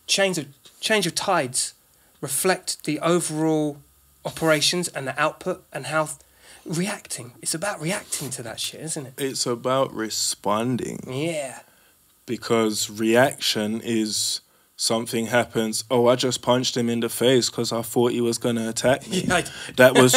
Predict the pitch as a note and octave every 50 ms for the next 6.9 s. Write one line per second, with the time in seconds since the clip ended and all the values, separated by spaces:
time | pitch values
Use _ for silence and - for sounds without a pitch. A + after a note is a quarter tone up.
0 | - - - D3 C#3+ C#3 - - C3+ C3 B2+ B2 A#2+ A#2 A#2 A#2+ B2+ C#3+ D#3 D3+
1 | - - - B2+ A#2+ A#2 A#2+ B2+ A#2+ C#3+ C#3+ C#3 C3+ A#2+ B2 B2 A#2+ B2 C#3+ D#3+
2 | F3+ F#3+ G3+ G3 F3+ D#3 D3 D3 D#3 E3+ F#3 G3 G3 E3+ - - C3 C3 C3 C3
3 | C3 D3 D3+ C#3 C#3+ C#3 C#3+ C#3+ - - - C3+ B2 C3 B2 A#2 - - C#3+ D3
4 | E3+ E3+ D#3 D3 C3 A#2+ B2+ B2 B2 B2 B2 - C3 C3+ C#3+ - - B2+ A#2+ A#2+
5 | A#2 A#2+ C3 D3+ D3+ - - - E3 C#3+ - - C3 A#2 A#2+ B2 - - C3 B2
6 | A#2+ B2 B2+ C3 C3 B2+ B2+ B2+ A#2+ A#2 A#2+ A#2 G#2+ A#2 A#2+ A2+ A#2 A#2+